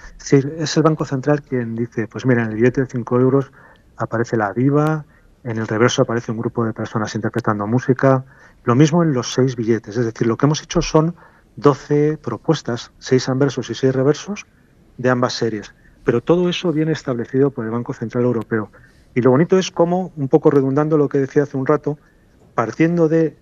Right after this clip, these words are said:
los mismos condicionantes, los diez equipos ganadores hemos llegado a diez soluciones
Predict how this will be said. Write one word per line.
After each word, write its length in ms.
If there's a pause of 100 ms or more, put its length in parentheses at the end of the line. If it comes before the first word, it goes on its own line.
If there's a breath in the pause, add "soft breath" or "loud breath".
(140)
los 440
mismos 280
condicionantes, 800 (380 soft breath)
los 200
diez 160
equipos 480
ganadores 500
hemos 240
llegado 440
a 120
diez 180
soluciones 600